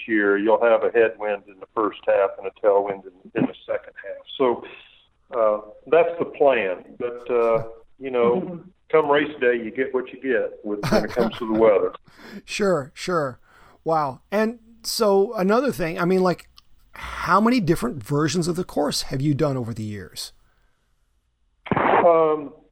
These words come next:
Speaker 1: the pattern that we've kind of fallen into is we change a course every two years.
Speaker 3: Okay.
Speaker 1: Um,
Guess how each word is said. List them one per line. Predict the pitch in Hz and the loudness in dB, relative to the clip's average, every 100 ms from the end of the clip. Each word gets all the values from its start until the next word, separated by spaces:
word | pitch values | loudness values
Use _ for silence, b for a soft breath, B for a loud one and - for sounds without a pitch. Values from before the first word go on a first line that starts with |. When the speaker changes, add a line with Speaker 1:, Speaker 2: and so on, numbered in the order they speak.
| - | -2
Speaker 1:
the | 156 | -2
pattern | - 277 302 226 151 | 0 0 4 4 2
that | 127 | -4
we've | 135 127 | -6 -6
kind | 170 151 | -4 -4
of | - | 0
fallen | 147 135 127 131 | 4 4 4 0
into | 131 127 131 123 120 | -6 -2 0 2 0
is | 110 139 | -2 -8
we | 123 | -10
change | - 139 127 | -6 -8 -8
a | 110 | -8
course | - 127 123 127 | 0 2 2 -2
every | 113 107 - | -4 -6 -10
two | 120 | -14
years. | 107 104 98 - - - _ _ _ _ - | -12 -12 -14 -20 -20 -20 _ _ _ _ -12
Speaker 3:
Okay. | 175 151 160 196 - | -12 -10 -14 -14 -2
Speaker 1:
Um, | 117 110 107 104 107 | 2 4 2 -2 -10